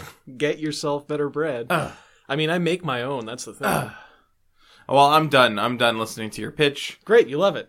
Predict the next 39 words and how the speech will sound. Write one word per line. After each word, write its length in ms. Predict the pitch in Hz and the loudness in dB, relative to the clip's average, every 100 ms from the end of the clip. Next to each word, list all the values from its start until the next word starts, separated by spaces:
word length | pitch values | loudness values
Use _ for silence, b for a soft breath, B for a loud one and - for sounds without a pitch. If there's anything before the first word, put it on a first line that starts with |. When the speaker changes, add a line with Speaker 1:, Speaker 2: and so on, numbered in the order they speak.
| - | -2
Speaker 2:
Yeah. 360 | 113 110 - - - | 4 4 2 -6 -6
Speaker 1:
Okay. 260 | 160 208 | -2 2
Speaker 2:
I 40 | 110 | 2
am. 180 | 104 | 2
I'm, 260 | 104 117 107 | 0 -2 -4
I'm 160 | 120 120 | -2 2
voting 240 | 123 123 | 2 2
for 120 | 117 | 2
everything, 360 | 110 107 110 107 | 0 0 -6 0
Bill. 300 | 127 135 139 _ _ _ - | 2 2 -2 _ _ _ -10
Speaker 1:
Really? 460 | 135 262 403 403 381 | 2 4 6 2 2
Speaker 2:
Yeah. 320 | 113 104 98 _ _ _ _ _ - | 4 4 2 _ _ _ _ _ -2
I 80 | 131 | 4
Speaker 1:
Really? 100 | 160 | 6
Speaker 2:
definitely 320 | 156 170 156 | 4 2 0
think 240 | 160 147 | 0 2
that, 340 | 143 123 - 123 | 4 4 4 2
uh, 500 | 107 104 104 101 98 _ _ _ - | 2 4 4 2 -2 _ _ _ -6
uh, 240 | 110 104 101 | -2 2 2
if 180 | 113 | 0
we 120 | 139 127 | -2 -4
could 100 | 113 | 2
get 240 | 113 98 | 2 2
Bill 220 | 117 113 | 2 2
Gates 320 | 110 113 107 | 2 0 0
on 160 | 104 101 | -2 -2
board, 400 | 101 101 117 147 | -2 0 0 -2
Speaker 1:
Mm-hmm. 280 | 151 135 113 113 | -12 -12 -10 -8
Speaker 2:
we 80 | |
would 120 | 110 104 | -6 -4
get 160 | - | -4
paid, 240 | 113 104 101 | -4 -4 -4
like, 180 | 98 | -6
Mondo 600 | 101 101 98 98 95 92 90 _ | -4 -2 -2 -2 -4 -8 -10 _
bucks. 480 | - - - - - | -12 -10 -14 -16 -12
Speaker 1:
Okay, 340 | 147 143 214 143 | -10 -6 -6 -6
well, 500 | 117 139 135 127 - 143 | -6 -4 -4 -6 -12 -10
I 100 | 139 | -8
mean 420 | 135 127 120 | -8 -10 -12